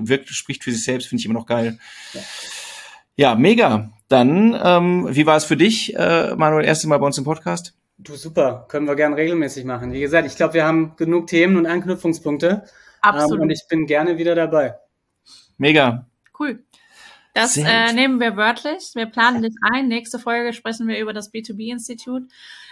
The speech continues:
Speaker 3: Äh, das finde ich schon mal sehr vielversprechend und da
Speaker 2: Können wir
Speaker 3: habe
Speaker 2: gern
Speaker 3: ich
Speaker 2: machen.
Speaker 3: Bock und ganz viele Fragen schon im Kopf. Ähm,
Speaker 2: Cool.
Speaker 3: genau. Aber, ähm, für heute würde ich sagen,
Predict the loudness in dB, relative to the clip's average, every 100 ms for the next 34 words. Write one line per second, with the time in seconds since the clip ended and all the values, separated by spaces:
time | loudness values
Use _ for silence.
0 | -2 0 2 0 -2 -6 -4 -4 -4 -6
1 | -6 -6 -6 -6 -8 -10 -10 -8 -8 -8
2 | -10 -6 -2 0 0 -2 -4 -10 -16 _
3 | _ _ 2 2 2 -4 -6 -2 -4 -4
4 | -6 -6 -2 0 -2 -8 -12 -12 -12 -14
5 | -14 _ _ -20 -20 -20 -14 0 2 4
6 | 2 2 2 0 -6 _ _ _ -2 0
7 | 0 -2 -2 0 4 4 4 2 -2 -2
8 | -2 -4 -8 -4 -2 -2 -2 -6 -6 -12
9 | -8 -6 -6 -4 0 0 -2 -6 -10